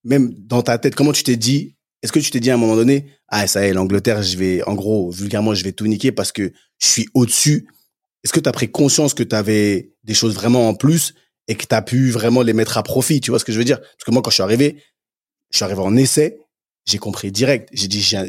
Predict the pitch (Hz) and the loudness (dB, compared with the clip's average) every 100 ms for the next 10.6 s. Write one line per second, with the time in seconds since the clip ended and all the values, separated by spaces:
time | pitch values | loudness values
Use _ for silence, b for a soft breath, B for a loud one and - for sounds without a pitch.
0 | 98 92 98 - 143 127 - _ _ _ | -6 -6 0 4 4 2 -4 _ _ _
1 | _ _ _ _ - 113 104 110 135 117 | _ _ _ _ -6 -4 -2 -2 0 -2
2 | - _ - 107 - 127 123 120 113 113 | -8 _ -8 -2 0 2 2 2 2 2
3 | 117 - 113 117 113 117 107 101 98 101 | 0 0 0 2 2 2 2 0 0 0
4 | 92 90 87 _ _ _ 123 117 123 110 | 0 -2 -4 _ _ _ -4 -2 -2 -2
5 | 123 135 156 - _ _ _ _ _ - | 2 2 2 -6 _ _ _ _ _ -2
6 | - 107 110 95 92 95 92 - 95 113 | 0 0 -2 -4 -2 -2 -2 -2 0 2
7 | 139 - _ _ _ - - 98 95 90 | 2 0 _ _ _ -10 -6 -4 -4 -2
8 | - 110 107 101 104 117 - - 90 - | 0 0 0 -2 -4 -4 -4 -4 -2 -4
9 | - 110 101 113 - _ _ _ 117 98 | -4 -2 0 0 -2 _ _ _ -10 -4
10 | 117 151 - 143 151 | -2 0 2 4 2